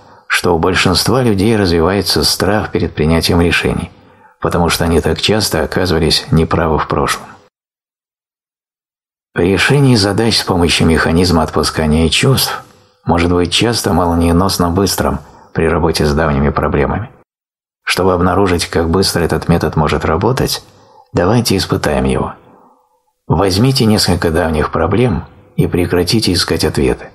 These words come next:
Обратите внимание на то основное чувство, из-за которого возник данный вопрос. Как только то чувство будет отпущено,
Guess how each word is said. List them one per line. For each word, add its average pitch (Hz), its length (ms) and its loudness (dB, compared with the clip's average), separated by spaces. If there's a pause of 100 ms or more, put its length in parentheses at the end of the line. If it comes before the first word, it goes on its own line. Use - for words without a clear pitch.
(840)
Обратите 104 640 0
внимание 98 480 2
на 87 140 0
то 95 140 0
основное 87 520 0
чувство, 80 540 -2 (180)
из-за 80 220 0
которого 71 400 0
возник 85 420 2
данный 78 300 0
вопрос. 78 500 -2 (760)
Как - 200 -2
только 104 280 0
то 85 120 0
чувство 80 340 0
будет 76 280 0
отпущено, 71 640 -2